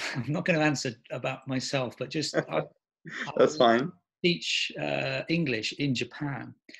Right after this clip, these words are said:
Speaker 1: to ma-, mainly Japanese learners, and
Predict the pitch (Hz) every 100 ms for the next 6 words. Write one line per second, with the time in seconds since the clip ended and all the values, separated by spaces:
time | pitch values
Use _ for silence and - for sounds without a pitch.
0 | - - - - 127 127 151 170 170 147
1 | 160 160 147 120 143 135 135 135 135 135
2 | 131 127 113 - - - 135 135 139